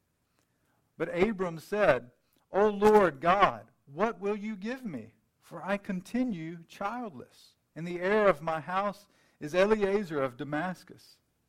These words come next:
And Abram said, "Behold, you have given me no offspring, and a member of my household will be my heir." And behold, the word of the Lord came to him, "This man shall not be your heir.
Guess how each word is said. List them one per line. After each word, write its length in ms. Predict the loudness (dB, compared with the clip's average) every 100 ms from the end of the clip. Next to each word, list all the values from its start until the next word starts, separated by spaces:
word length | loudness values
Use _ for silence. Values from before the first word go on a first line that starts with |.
| _ _ _ _
And 160 | -12 -6
Abram 440 | 2 2 2 -6
said, 400 | -6 -2 0 0
"Behold, 500 | -4 -4 0 0 -2
you 100 | -6
have 180 | -8 -6
given 360 | -6 -6 -6 -8
me 160 | -10
no 280 | -8 -6 -4
offspring, 760 | -2 0 -2 -8 -14 -12 -12 -10
and 140 | -6
a 40 | -6
member 340 | -6 -4 0
of 120 | 0
my 300 | 0 -2 -2 -4 _ _ _ _
household 680 | 0 2 2 -2 -8 -8 -8
will 140 | -8
be 160 | -6 -4
my 220 | -4 -4
heir." 340 | -6 -8 -12 -18 _ _ _ _ _ _ _ -8
And 160 | -6
behold, 480 | -4 2 4 4 2
the 80 | -4
word 400 | -4 -2 0 0
of 140 | -2
the 100 | -8
Lord 400 | -8 -4 -4 -6
came 320 | -8 -8 -8 -8
to 160 | -10
him, 240 | -12 -14 -20 _ _ _ _ _
"This 180 | -14 -8
man 260 | -6 -6 -6
shall 220 | -6 -4
not 300 | -2 -4 -6
be 340 | -8 -10 -12 -18 -14
your 260 | -8 -6
heir. 380 | -4 -2 -2 -6